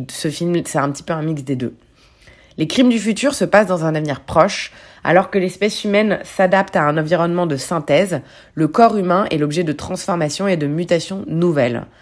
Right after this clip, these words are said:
Avec la complicité de sa partenaire Caprice, Saul Tenser, célèbre artiste performeur, met en scène la métamorphose de ses organes dans des spectacles d'avant-garde. Tim Lin, une enquêtrice du Bureau du Registre National des Organes,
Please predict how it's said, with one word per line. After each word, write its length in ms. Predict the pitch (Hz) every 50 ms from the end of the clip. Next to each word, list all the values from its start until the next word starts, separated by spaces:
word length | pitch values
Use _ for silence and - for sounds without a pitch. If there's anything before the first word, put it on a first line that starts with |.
| - - - - - - - -
Avec 340 | 165 175 170 185 185 -
la 100 | 185 160
complicité 580 | - - - 190 180 202 190 - 208 185 - 202
de 60 | 196
sa 120 | - 190 170
partenaire 560 | - 160 160 - - 151 139 143 135 - -
Caprice, 580 | - 190 160 - - - 202 240 254 - - 170 135 - - - - - _
Saul 380 | - - - - 233 220 214 180
Tenser, 560 | - - 208 202 196 190 - 180 165 175 208 196 - -
célèbre 540 | - - - 226 208 208 208 202 185 175 165 -
artiste 480 | - 170 - - - 170 - - 147 135
performeur, 760 | - - 160 - - 160 139 139 143 151 190 214 202 151 - - - - - -
met 200 | - 185 214 233
en 120 | 226 208 208
scène 300 | - - 220 220 226 214
la 120 | 175 143
métamorphose 720 | 151 170 196 202 196 202 190 185 180 165 - - 208 220 185
de 100 | 180 170
ses 280 | - 170 156 143 151
organes 340 | 165 170 170 165 170 196 202
dans 80 | 175 156
des 100 | 151 147
spectacles 540 | - - 170 165 - 196 196 190 - 175
d'avant-garde. 640 | 160 151 170 160 160 151 139 - - - - - - - _ _ _ _ _ - _ _ _ _
Tim 220 | - - 269 262 247
Lin, 380 | 226 214 214 233 247 226 175 - -
une 120 | 165 165
enquêtrice 680 | 165 165 170 - 175 165 - - 202 202 196 196 - - - -
du 160 | 151 151 156
Bureau 300 | 147 135 165 175 175 190
du 160 | 185 156 165
Registre 420 | 151 156 151 147 170 165 - - 156
National 480 | 151 151 160 160 - 170 170 160 151
des 240 | 139 131 131 127 139
Organes, 480 | 180 175 175 151 143 151 190 185 147